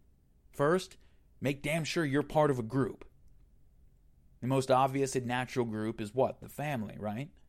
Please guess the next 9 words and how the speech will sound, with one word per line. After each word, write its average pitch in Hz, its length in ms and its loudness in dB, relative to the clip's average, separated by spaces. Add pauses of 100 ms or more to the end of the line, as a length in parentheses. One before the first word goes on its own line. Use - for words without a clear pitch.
(400)
Second, 143 520 -2
protect - 440 0
your 123 100 2
reputation, 110 800 -2 (520)
because 127 240 -6
it's 117 160 -4
all 113 160 6
you've 104 200 -2
got. - 320 -8